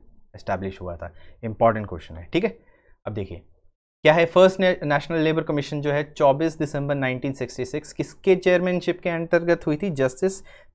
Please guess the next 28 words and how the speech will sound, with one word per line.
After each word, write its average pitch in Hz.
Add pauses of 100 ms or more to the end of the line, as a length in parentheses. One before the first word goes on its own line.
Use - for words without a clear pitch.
पीबी 151
गजेंद्र 123 (500)
घरतर, 95 (300)
ठीक 151
है 185
जी, 151
इनके 131
अंदर 147
हुई 143
थी, 151
इनके 135
अंतर्गत 135
हुई 135
थी। 156 (360)
और 139
इनका 160
ऑब्जेक्टिव 160
क्या 165
था? 196 (260)
Was 147
to 156
study 156
and 175
review 135
the 175
living 139
conditions, 110
किसकी? 185